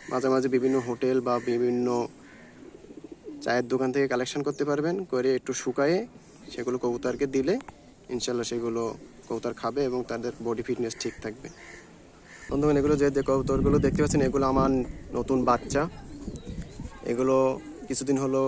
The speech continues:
আমরা ওড়াচ্ছি। এদের জিরো পরের বাচ্চা, এরা এখনও বাবা মায়ের সাথেই থাকে, তবে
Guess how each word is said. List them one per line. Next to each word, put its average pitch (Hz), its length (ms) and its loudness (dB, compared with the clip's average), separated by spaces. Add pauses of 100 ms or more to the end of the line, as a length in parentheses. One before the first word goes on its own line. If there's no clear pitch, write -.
(140)
আমরা 123 240 2 (280)
ওড়াচ্ছি। 120 440 0 (2250)
এদের 127 300 4 (1120)
জিরো 147 220 6
পরের 151 240 6
বাচ্চা, 147 300 2
এরা 147 140 4 (120)
এখনও 139 280 0 (1500)
বাবা 120 200 4
মায়ের 120 220 0
সাথেই 143 260 0 (100)
থাকে, 120 240 -2 (1080)
তবে 123 140 -4